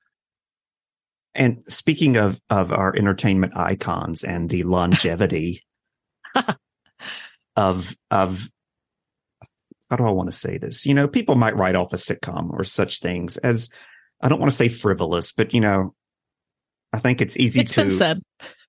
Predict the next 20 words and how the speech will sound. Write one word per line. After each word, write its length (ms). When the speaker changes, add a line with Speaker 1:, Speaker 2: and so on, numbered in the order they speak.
Speaker 1:
to 80
dismiss 480
the 200
impact 400
that 100
they 100
can 120
have 180
on 140
people's 400
lives. 540
And 460
another 640
icon 600
<laughs> 540
that 1400
ranks 280
right 200
up 160
there 380